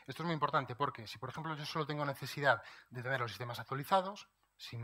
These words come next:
ma-, eh, no necesito centralizar más, eh, tareas, pues directamente me puedo ir,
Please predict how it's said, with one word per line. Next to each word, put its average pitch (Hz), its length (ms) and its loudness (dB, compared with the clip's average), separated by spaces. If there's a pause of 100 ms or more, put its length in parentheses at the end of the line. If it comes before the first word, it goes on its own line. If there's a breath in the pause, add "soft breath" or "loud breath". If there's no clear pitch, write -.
(100)
ma-, 127 280 2
eh, 131 380 -2
no 135 380 0
necesito 127 260 -6
centralizar 127 460 -2
más, 127 300 2 (320 loud breath)
eh, 123 600 0
tareas, 185 420 4 (260 loud breath)
pues 165 140 0
directamente 196 360 2
me 185 100 2
puedo 180 380 6
ir, 180 240 2